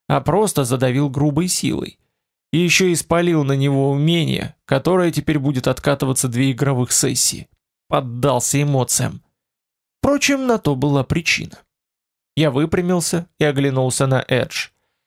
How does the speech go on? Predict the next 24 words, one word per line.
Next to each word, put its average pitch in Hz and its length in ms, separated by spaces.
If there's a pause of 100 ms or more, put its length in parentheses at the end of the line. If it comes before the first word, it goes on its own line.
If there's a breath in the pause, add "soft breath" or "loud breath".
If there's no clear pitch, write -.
(180)
Та 160 200
ошарашенно 143 680
смотрела 139 500
на 139 80
меня 135 280
снизу 135 340
вверх, 127 560
забыв 135 460
и 180 160
про 170 240
раны, 156 320
и 151 160
про 135 220
лук 139 240
в 123 60
руках. - 440 (640)
Казалась 131 400
такой 139 240
крохотной, 143 760
хрупкой, 151 520
как - 180
пятилетний 240 520
ребенок. 165 520 (440)
Собственно, 135 640